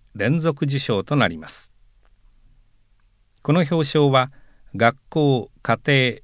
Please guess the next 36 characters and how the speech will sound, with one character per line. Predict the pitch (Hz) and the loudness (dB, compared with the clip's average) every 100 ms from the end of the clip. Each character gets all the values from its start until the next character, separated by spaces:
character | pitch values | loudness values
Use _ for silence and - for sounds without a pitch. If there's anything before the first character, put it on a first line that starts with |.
| - | -8
地 | - 175 | -2 -2
域 | 139 107 | -2 -2
が | 101 101 - | 0 -2 -6
連 | 107 127 147 | -2 -2 0
携 | 160 147 | 2 0
協 | 135 123 | 2 0
力 | 117 104 - | 0 -2 -6
し、 | - 98 - _ _ _ _ - | -8 -8 -8 _ _ _ _ -6
地 | - 185 | -2 0
域 | 175 135 | 0 2
全 | 120 147 | 2 0
体 | - 156 143 | 2 0 2
で | 139 127 _ _ - | 0 0 _ _ -2
学 | 110 - | -2 -2
校 | - 147 | 0 4
や | 143 135 | 4 4
子 | 135 | 0
ど | 127 | -2
も | 165 | -2
た | 165 143 | -2 -4
ち | - | -2
の | 92 87 | -4 -4
教 | - 143 | -2 -2
育 | 165 143 | -2 -2
活 | 165 139 139 | -4 -2 -2
動 | 101 82 | -2 -2
を | 78 | -8
支 | - | -4
援 | 120 143 | -2 0
す | 139 139 | -2 -4
る | 123 | -2
活 | 117 - | -4 -4
動 | 127 117 | -2 0
の | 113 | 0
う | 104 | -4
ち、 | 98 107 | -6 -6